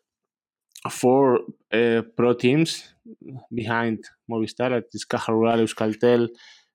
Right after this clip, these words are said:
Ken Pharma, and Burgos, and one of these teams is out of, of La Vuelta for, for this year. And if Movistar would, uh, lose the license for, for, for next year, it's gonna be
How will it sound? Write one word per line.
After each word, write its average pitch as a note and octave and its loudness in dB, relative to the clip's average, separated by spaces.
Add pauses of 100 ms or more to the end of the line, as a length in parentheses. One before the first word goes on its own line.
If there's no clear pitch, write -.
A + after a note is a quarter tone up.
Ken C3+ 2
Pharma, B2 -2
and A2+ -2
Burgos, C3+ 0
and G#2+ -8
one A#2+ -2
of B2+ -6
these A#2 -2
teams B2+ -4
is - -6 (160)
out A2+ -2
of, A2 -4 (280)
of A2 -8
La G#2 0
Vuelta A#2 0
for, G#2+ -8 (160)
for A2 -2
this G#2+ -4
year. A2+ 0
And G#2 -6 (720)
if - -2
Movistar B2 0 (380)
would, B2 4 (120)
uh, A#2+ 2 (1200)
lose C3 4
the A#2+ 4
license A#2+ 0
for, A2+ -2
for, A2 -6 (160)
for A2+ -2
next A#2 0
year, A#2+ 2
it's A2 -4
gonna A2 2
be A2 2